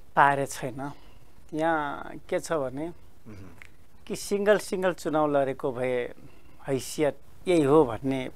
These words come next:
Speaker 1: भन्न सकिन्थ्यो।
Speaker 2: अह।
Speaker 1: तर आज कुनै पनि राजनीतिक दलले सिङ्गल चुनाव लडेको पोजिसन छैन।
Speaker 2: हजुर।
Speaker 1: कुनै कुनै ठाउँमा त काङ्ग्रेस र नेकपा एमालेको बिचमा चुनावी मोर्चा बनेको थियो,
Speaker 2: अह।
Speaker 1: त्यसले एउटा रिजल्ट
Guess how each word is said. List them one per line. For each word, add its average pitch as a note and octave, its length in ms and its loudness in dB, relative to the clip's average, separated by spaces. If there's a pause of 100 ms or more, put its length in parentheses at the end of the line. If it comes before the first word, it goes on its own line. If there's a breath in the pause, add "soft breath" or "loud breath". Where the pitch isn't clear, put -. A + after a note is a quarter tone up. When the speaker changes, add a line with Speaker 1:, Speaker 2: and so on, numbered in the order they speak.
Speaker 1:
भन्न B2 240 0
सकिन्थ्यो। A#2+ 720 -8 (180)
Speaker 2:
अह। A2 240 -2 (600 soft breath)
Speaker 1:
तर G#3 120 10
आज F#3+ 220 12 (140)
कुनै G3 260 2
पनि G3+ 280 4
राजनीतिक D3+ 560 6
दलले D#3 720 6
सिङ्गल F3+ 560 8
चुनाव D3 400 2
लडेको C3+ 440 4
पोजिसन C#3 600 -2
छैन। - 520 -4 (320)
Speaker 2:
हजुर। - 920 -6
Speaker 1:
कुनै F#3 360 4
कुनै F3+ 260 6
ठाउँमा E3+ 340 4 (120)
त F#3 240 6
काङ्ग्रेस E3 500 8
र E3+ 300 10
नेकपा E3+ 500 8
एमालेको D#3 500 8
बिचमा C#3+ 360 0
चुनावी C#3+ 440 4
मोर्चा B2 380 0
बनेको A#2+ 380 -4
थियो, C3+ 100 -6
Speaker 2:
अह। - 680 -8
Speaker 1:
त्यसले F3 500 4
एउटा D3+ 280 8
रिजल्ट C3+ 380 4